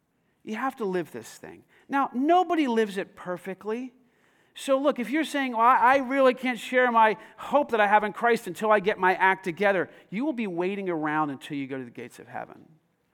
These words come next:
'Cause you will never have your, your, your act together a hundred percent. You never will. But, but you live it.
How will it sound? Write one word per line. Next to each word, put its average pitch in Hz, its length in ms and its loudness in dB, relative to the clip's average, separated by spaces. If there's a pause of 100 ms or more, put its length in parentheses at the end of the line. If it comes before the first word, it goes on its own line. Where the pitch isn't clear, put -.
(420)
'Cause 175 140 -16
you 247 80 -8
will 247 100 -4
never 269 300 0
have 233 200 -2
your, 226 140 -6 (140)
your, 196 260 -10 (100)
your 214 160 -6
act 233 260 4
together 226 400 -2
a 190 80 0
hundred 202 280 -6
percent. 226 400 -6
You 202 100 -8
never 226 320 -2
will. 240 540 -4 (680)
But, - 320 0
but 262 160 0
you 262 220 0
live 294 300 0
it. 262 240 0